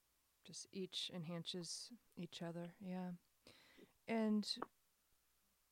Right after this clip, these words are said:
during this time, you know, a-, as far as what you've been doing, uh,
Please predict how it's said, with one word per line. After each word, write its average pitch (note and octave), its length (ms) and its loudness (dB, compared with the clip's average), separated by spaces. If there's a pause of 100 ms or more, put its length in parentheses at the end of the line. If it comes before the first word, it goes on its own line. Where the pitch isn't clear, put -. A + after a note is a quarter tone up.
(160)
during A#3+ 480 6
this F3+ 220 0
time, A3 420 4
you F3+ 100 4
know, E3 360 6 (100)
a-, - 160 2
as F3+ 240 0
far E3 220 2
as E3 320 2 (260)
what F3 240 0
you've F3 160 2
been E3 140 2
doing, E3 500 2 (440)
uh, E3 120 2